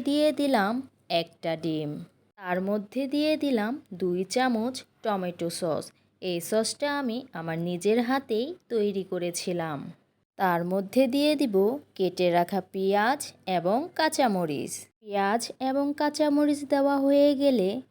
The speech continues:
তার মধ্যে দিয়ে দিব কেটে রাখা ধনিয়া পাতা। তারপর তার মধ্যে দিয়ে দিব এক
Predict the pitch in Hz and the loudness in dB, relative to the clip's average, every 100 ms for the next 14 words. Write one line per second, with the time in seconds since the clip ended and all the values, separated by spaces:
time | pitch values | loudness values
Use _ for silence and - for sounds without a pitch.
0 | _ 196 170 170 180 196 196 247 269 269 | _ -6 -4 -4 -4 -6 -6 -6 -4 0
1 | 294 302 285 285 220 196 262 - _ 185 | 0 2 2 2 2 2 -2 -10 _ -8
2 | 175 233 247 277 277 - 214 320 - 190 | -4 -2 -2 -2 -6 -8 -8 -8 -14 -6
3 | 202 214 208 196 185 180 170 - 160 147 | -2 0 2 0 0 -2 -6 -4 -6 -6
4 | 170 - _ _ _ _ - 214 190 185 | -10 -18 _ _ _ _ -4 0 0 0
5 | - 240 262 - 277 294 285 294 262 285 | 0 0 0 0 2 2 2 0 -2 -4
6 | 294 285 285 294 294 294 214 226 294 - | -2 2 2 2 2 2 2 0 -4 -14
7 | _ 170 170 | _ -6 -6